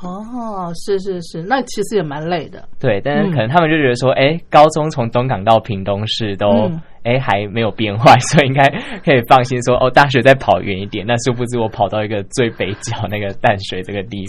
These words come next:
Speaker 2: 方。
Speaker 1: 真的，然后不单单跑到了台-，台湾的最北角淡水，然后紧接着你就跑到欧洲去了。
Speaker 2: 啊，对，没有错。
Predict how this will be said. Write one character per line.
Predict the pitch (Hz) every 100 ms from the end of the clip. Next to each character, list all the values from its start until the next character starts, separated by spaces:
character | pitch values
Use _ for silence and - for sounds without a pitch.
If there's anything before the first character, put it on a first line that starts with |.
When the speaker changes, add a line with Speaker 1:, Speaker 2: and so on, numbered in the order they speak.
| 214
Speaker 2:
方。 |
Speaker 1:
真 | 208
的， | 208 175 170
然 | 202
后 | 240 254
不 | - 247
单 | 294 285
单 | 294 277 277
跑 | - 165
到 | 214 196
了 | 175 170 170 165
台-， | 170 - 180 208 208
台 | - 190
湾 | 214 233
的 | 226
最 | 196 214
北 | 190 170 170
角 | 160
淡 | - 180 165
水， | 165 147
然 | 170
后 | 226 202
紧 | - 175
接 | 214 214
着 | 196
你 | 160
就 | 202
跑 | - 165
到 | 180
欧 | - 214
洲 | 214 196 196
去 | - 185
了。 | -
Speaker 2:
啊， | - 117
对， | - 311
没 | 135
有 | -
错。 | 131 415 131